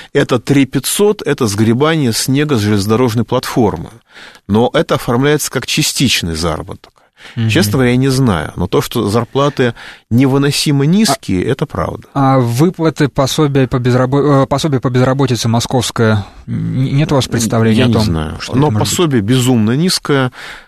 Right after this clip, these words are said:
Speaker 1: А, раньше было тысяча четыреста, сейчас
Speaker 2: Просто
Speaker 1: что-то
Speaker 2: мне кажется,
Speaker 1: еще.
Speaker 2: две тысячи — это что-то
Speaker 1: Может быть,
Speaker 2: сопоставимое с
Speaker 1: две сто
Speaker 2: размером
Speaker 1: это,
Speaker 2: пособия.
Speaker 1: это как раз пособие по безработице
Speaker 2: Да.
Speaker 1: и есть.
Speaker 2: Семь три семь три девяносто четыре восемь, прямой эфир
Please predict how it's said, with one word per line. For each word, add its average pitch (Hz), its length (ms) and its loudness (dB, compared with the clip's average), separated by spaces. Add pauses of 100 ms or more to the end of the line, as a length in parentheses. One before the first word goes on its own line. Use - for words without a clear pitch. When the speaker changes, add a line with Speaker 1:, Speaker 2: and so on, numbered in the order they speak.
(140)
Speaker 1:
А, 98 360 2
раньше 123 280 -2
было 101 200 0
тысяча 107 320 -2
четыреста, 147 680 0
сейчас 113 240 -2
Speaker 2:
Просто 156 120 0
Speaker 1:
что-то 107 40 0
Speaker 2:
мне 175 100 2
кажется, 196 240 0
Speaker 1:
еще. 135 100 -2
Speaker 2:
две 180 100 2
тысячи — 208 340 -2
это 147 140 -2
что-то 151 200 -2 (120)
Speaker 1:
Может 156 160 4
быть, 147 80 -2
Speaker 2:
сопоставимое 175 200 2
с 135 60 4
Speaker 1:
две 156 140 2
сто 147 100 0
Speaker 2:
размером 147 360 2
Speaker 1:
это, 143 120 -2
Speaker 2:
пособия. 151 280 0
Speaker 1:
это 151 120 2
как - 100 0
раз 160 160 0
пособие 143 380 0
по 123 80 -2
безработице 113 600 2
Speaker 2:
Да. 107 40 0
Speaker 1:
и 101 40 2
есть. 87 300 -4 (400)
Speaker 2:
Семь 170 220 2
три 202 160 2
семь 196 200 2
три 208 120 2
девяносто 180 400 2
четыре 170 360 2
восемь, 151 300 2
прямой 147 320 2
эфир 165 340 0